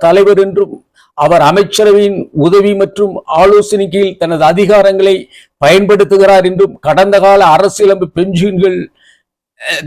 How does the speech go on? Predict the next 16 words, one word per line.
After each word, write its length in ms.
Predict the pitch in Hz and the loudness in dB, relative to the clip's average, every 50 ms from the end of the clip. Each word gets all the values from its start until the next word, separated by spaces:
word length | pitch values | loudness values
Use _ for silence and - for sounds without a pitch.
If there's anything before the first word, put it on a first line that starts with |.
| - _ | -16 _
தீர்ப்புகளை 560 | - 208 226 202 175 - 190 202 202 202 190 151 151 | -2 0 0 0 -2 0 2 2 4 4 4 4 2
வழங்கியிருப்பதையும் 880 | 156 175 196 196 190 202 196 - - 190 190 175 180 190 185 180 170 160 - | 4 4 2 2 2 2 2 0 0 0 0 0 0 0 0 -2 -4 -10 -14
ஸ்-, 100 | - - _ _ _ _ _ _ _ _ _ _ _ _ _ _ _ _ | -16 -16 _ _ _ _ _ _ _ _ _ _ _ _ _ _ _ _
உச்ச 360 | 160 160 170 175 - - 240 240 | -4 -4 -2 -4 -2 0 2 2
நீதிமன்றம் 640 | 220 214 202 202 185 180 180 170 170 170 170 - - | 2 2 2 2 2 0 0 0 0 -2 -4 -4 -4
சுட்டிக்காட்டியிருக்கிறது. 1000 | 190 180 - 214 196 151 196 190 185 - 180 180 175 - - 165 156 151 147 139 - - - _ _ _ 127 139 180 | -6 -4 -4 -6 -2 0 0 0 2 0 -2 -2 -2 -2 -2 -2 -2 0 -4 -6 -8 -10 -16 _ _ _ 0 2 2
ஆளுநர் 420 | 202 196 202 208 202 202 190 - - | 4 2 2 0 0 -2 -2 -4 -6
நாடாளுமன்ற 680 | - 147 165 185 196 202 208 202 202 196 202 202 196 202 | -4 -2 0 2 4 4 4 4 2 2 0 -2 -2 -2
ஜனநாயகத்திற்கு 840 | 180 151 156 185 196 196 202 196 196 196 190 190 - 190 185 - 180 165 175 | 0 0 -2 0 0 0 2 2 2 0 0 -2 -2 -4 -4 -2 -4 -2 -2
ஏற்ப 260 | 190 190 - 208 202 190 185 - - _ _ _ _ _ _ 156 | -2 -4 -4 -4 -4 -4 -4 -6 -10 _ _ _ _ _ _ -6
விடாமுயற்சியுடன் 960 | 160 156 185 190 202 202 180 170 170 185 202 180 202 - 208 202 196 190 185 | -2 2 2 4 4 4 2 2 2 2 2 2 0 0 2 2 2 0 -2
செயல்பட 420 | 175 - 180 190 185 180 185 185 180 | -4 -4 -2 0 0 2 2 0 2
வேண்டும். 360 | 175 180 180 160 180 170 - _ _ _ _ _ _ _ _ _ _ _ _ _ _ _ _ _ _ | 0 -2 -2 -2 -4 -6 -6 _ _ _ _ _ _ _ _ _ _ _ _ _ _ _ _ _ _
அரசியல் 540 | - 117 147 185 202 185 - - 220 208 190 190 | -4 -2 0 2 2 0 0 0 0 0 2 2
நோக்கங்களால் 640 | 202 185 - 214 208 196 190 185 185 196 196 190 - 123 - - _ _ _ _ _ _ _ _ _ _ _ | 0 0 0 -2 -2 0 2 2 2 2 2 0 -2 -8 -12 -18 _ _ _ _ _ _ _ _ _ _ _
வழிநடத்தப்படாமல் 1040 | 127 143 165 185 185 202 202 190 190 - 208 - 196 196 185 190 190 190 190 185 156 | -6 -2 0 0 2 2 0 0 0 -2 -4 -2 0 2 2 2 2 2 0 -2 -4